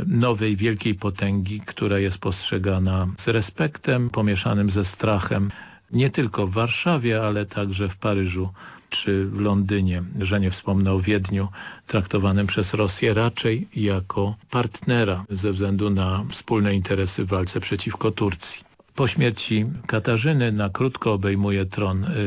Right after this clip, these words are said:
Piotr Drugi, wnuk Piotra, który zmarł, e, na ospę w wieku piętnastu lat.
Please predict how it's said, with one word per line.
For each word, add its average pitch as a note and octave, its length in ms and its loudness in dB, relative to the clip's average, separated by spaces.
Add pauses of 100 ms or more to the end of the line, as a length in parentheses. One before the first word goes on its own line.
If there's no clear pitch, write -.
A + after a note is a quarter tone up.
(100)
Piotr - 480 -2
Drugi, A2 540 0 (540)
wnuk A#2 460 0 (160)
Piotra, G#2 520 0 (460)
który G2+ 440 -4 (580)
zmarł, G#2+ 720 0
e, G2+ 40 2
na G2+ 360 2 (180)
ospę A2 540 -2 (420)
w G#2+ 100 -4
wieku G2+ 320 -2
piętnastu G#2+ 640 -2
lat. G2+ 420 -2